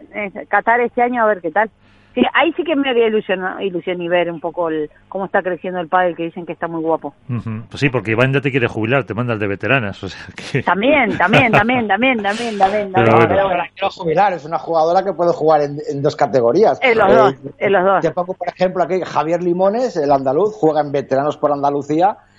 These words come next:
Speaker 3: y luego también
Speaker 1: Sí.
Speaker 3: juega el veteranos de primera división de la Federación
Speaker 1: Claro.
Speaker 3: Andaluza, o sea,
Speaker 1: Sí,
Speaker 3: el que
Speaker 1: sí.
Speaker 3: está en un margen ahí de treinta y cinco, cuarenta años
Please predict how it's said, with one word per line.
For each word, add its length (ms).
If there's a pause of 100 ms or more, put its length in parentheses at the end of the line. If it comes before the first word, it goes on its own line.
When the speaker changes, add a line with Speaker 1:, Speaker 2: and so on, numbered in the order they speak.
(140)
Speaker 3:
y 100
luego 220
también 280
Speaker 1:
Sí. 40
Speaker 3:
juega 200
el 100
veteranos 420
de 80
primera 320
división 400
de 60
la 200
Federación 380
Speaker 1:
Claro. 140
Speaker 3:
Andaluza, 300
o 40
sea, 160 (380)
Speaker 1:
Sí, 60
Speaker 3:
el 140
que 100
Speaker 1:
sí. 80
Speaker 3:
está 100
en 100
un 140
margen 400
ahí 140
de 120
treinta 320
y 100
cinco, 440
cuarenta 840
años 340